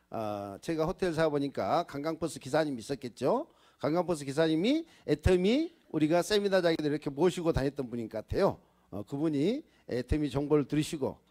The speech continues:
저에게 애터미 정보를 주면은 "저 양반이 와서 하면 끝날 건데." 이런 생각을 한 것 같아요. 근데 제가, 어,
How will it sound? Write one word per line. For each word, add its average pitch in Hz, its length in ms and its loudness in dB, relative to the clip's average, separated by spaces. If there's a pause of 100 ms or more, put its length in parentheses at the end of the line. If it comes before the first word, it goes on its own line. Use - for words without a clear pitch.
(220)
저에게 160 640 2
애터미 151 340 -2
정보를 139 380 -2
주면은 156 440 0 (440)
"저 160 180 6
양반이 247 580 6
와서 214 300 2
하면 214 240 -4
끝날 370 500 4
건데." 151 340 0 (680)
이런 196 240 8
생각을 180 420 4
한 208 100 0
것 170 120 -6
같아요. 107 500 0
근데 185 400 2 (460)
제가, 185 500 4 (260)
어, 123 680 0